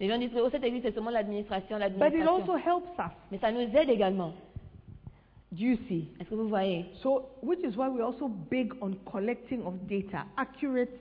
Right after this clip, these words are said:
Speaker 2: data.
Speaker 1: Voilà pourquoi nous sommes aussi grands dans le fait de collecter les données, des données, euh, euh, sûres.
Speaker 2: If you tell lies,
Speaker 1: Si tu mens,
Speaker 2: you are affecting yourself.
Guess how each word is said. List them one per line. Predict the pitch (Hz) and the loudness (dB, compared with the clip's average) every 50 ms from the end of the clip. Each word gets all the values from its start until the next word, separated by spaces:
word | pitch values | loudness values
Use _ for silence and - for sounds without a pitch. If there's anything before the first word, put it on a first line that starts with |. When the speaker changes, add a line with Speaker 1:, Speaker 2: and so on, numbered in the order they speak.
| - 180 | -12 -6
Speaker 2:
data. | 190 214 202 202 - - 131 120 - - | -2 -2 -2 -2 -2 -4 -6 -6 -4 -2
Speaker 1:
Voilà | 180 190 233 226 | 0 0 0 0
pourquoi | 233 208 185 240 247 247 | -2 -4 0 0 0 2
nous | 254 | 2
sommes | 254 262 247 | 0 0 -2
aussi | 226 214 - 262 | -2 -2 -4 -4
grands | 214 220 233 233 | -4 -2 -2 -2
dans | 247 233 | 0 0
le | 214 214 | 0 0
fait | 240 233 | 0 0
de | 220 208 | -2 -2
collecter | 214 - 254 247 254 240 240 - 285 | 0 2 2 2 2 2 0 -2 -4
les | 262 247 220 | -4 -2 0
données, | 214 226 220 240 233 | 0 0 0 0 2
des | 202 208 185 | 2 2 2
données, | 202 202 208 220 240 247 247 - - | 4 2 2 0 -2 -2 -4 -2 -2
euh, | 196 190 185 180 180 - 180 | -2 -2 -2 -2 -4 -6 -6
euh, | 170 165 165 165 - - - - - - - - - - - - - - - - | -6 -6 -6 -8 -10 -14 -20 -16 -14 -12 -12 -12 -12 -14 -18 -20 -20 -20 -10 -4
sûres. | 277 262 233 190 165 - - - - - - - - - - - - - _ _ _ _ _ _ _ _ _ _ _ _ _ _ _ _ _ _ _ _ _ _ _ _ _ - | 0 2 2 2 2 0 -6 -12 -16 -18 -20 -20 -20 -20 -20 -20 -20 -20 _ _ _ _ _ _ _ _ _ _ _ _ _ _ _ _ _ _ _ _ _ _ _ _ _ -4
Speaker 2:
If | 523 - - | -4 0 2
you | 240 214 | 2 2
tell | - - - 269 262 247 | 2 2 2 2 4 4
lies, | 233 208 180 175 165 151 - - - - - - - - - - | 2 2 2 2 0 -2 -4 -6 -12 -18 -20 -20 -20 -16 -8 -6
Speaker 1:
Si | 277 269 | -6 -2
tu | - 330 330 | 0 2 4
mens, | 311 294 220 175 160 - - - - - - - - - _ _ _ _ _ - - - - _ _ _ _ _ - _ _ - - | 4 4 4 4 2 -2 -8 -16 -20 -20 -20 -20 -20 -20 _ _ _ _ _ -20 -20 -20 -20 _ _ _ _ _ -20 _ _ -8 -4
Speaker 2:
you | 196 220 262 | 2 4 6
are | 285 269 | 6 6
affecting | 262 - 330 320 - 370 349 294 | 4 4 0 0 2 2 2 4
yourself. | 220 196 165 - - - 147 | 4 4 2 2 0 -2 -2